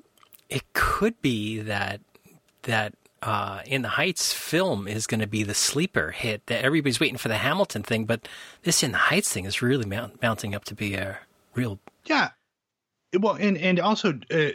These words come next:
Speaker 2: James, it's, it's, um, being directed by John M. Chu, who directed Crazy Rich Asians, which became a huge sleeper box office success as well. So I think, uh,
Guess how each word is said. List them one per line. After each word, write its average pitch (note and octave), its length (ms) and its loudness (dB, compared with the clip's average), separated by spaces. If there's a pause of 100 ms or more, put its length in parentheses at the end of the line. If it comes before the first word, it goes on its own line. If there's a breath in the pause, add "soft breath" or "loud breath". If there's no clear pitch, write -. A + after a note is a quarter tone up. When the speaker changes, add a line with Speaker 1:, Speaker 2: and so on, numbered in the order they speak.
Speaker 2:
James, D#3+ 260 4
it's, - 240 2
it's, - 460 -2
um, C3 280 4
being D#3+ 220 2
directed C#3+ 320 0
by B2 200 2
John B2+ 380 2
M. A#2 200 2
Chu, G#3+ 380 2
who C#3+ 160 2
directed A2+ 360 2
Crazy B2 380 2
Rich A#2 260 2
Asians, A#2 440 2 (320 loud breath)
which B2+ 520 2
became B2 460 2
a B2+ 60 4
huge C3+ 540 2
sleeper C3 540 2
box B2 440 0
office C3 320 2
success - 480 0
as A2+ 100 2
well. E3 160 2
So - 140 0
I C#3+ 80 2
think, G3+ 400 0 (520 loud breath)
uh, B2+ 120 2